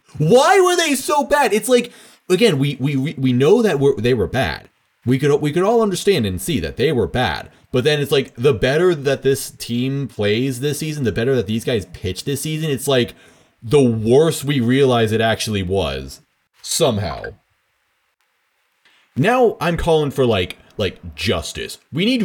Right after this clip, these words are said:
reparations. Uh, like, I don't, I don't really know what can be done, but, like, a, a, a, an apology doesn't feel good enough. I genuinely feel like I deserve compensation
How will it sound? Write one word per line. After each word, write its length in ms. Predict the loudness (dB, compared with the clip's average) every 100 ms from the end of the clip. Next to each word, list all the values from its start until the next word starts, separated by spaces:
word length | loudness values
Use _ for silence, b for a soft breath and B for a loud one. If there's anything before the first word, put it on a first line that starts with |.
| 0
reparations. 840 | 0 0 -4 -4 -8 -8 -12 -14 -8
Uh, 100 | -4
like, 180 | -2
I 80 | 2
don't, 200 | 2 2
I 100 | 0
don't 180 | 2 2
really 180 | 2 2
know 300 | 4 4 4
what 260 | 2 -2
can 160 | -2 -4
be 140 | -4
done, 580 | -4 -6 -6 -4 -6 -8 B B _
but, 120 | 2
like, 340 | 4 2 0 B B -6
a, 60 | -6 -8 -10
a, 140 | 0
a, 200 | -2 2
an 60 | 0
apology 640 | 0 -2 0 2 2 0
doesn't 240 | 0 0 -4
feel 260 | -2 -2
good 300 | -2 -2 -2
enough. 320 | -4 -8 -14 0
I 200 | 2 2
genuinely 500 | 2 2 2 0 0
feel 320 | 0 0 2
like 260 | 2 2 0
I 120 | 0
deserve 440 | 0 2 2 2
compensation 1040 | -4 -6 -2 -2 -2 -2 -2 -4 -8 -10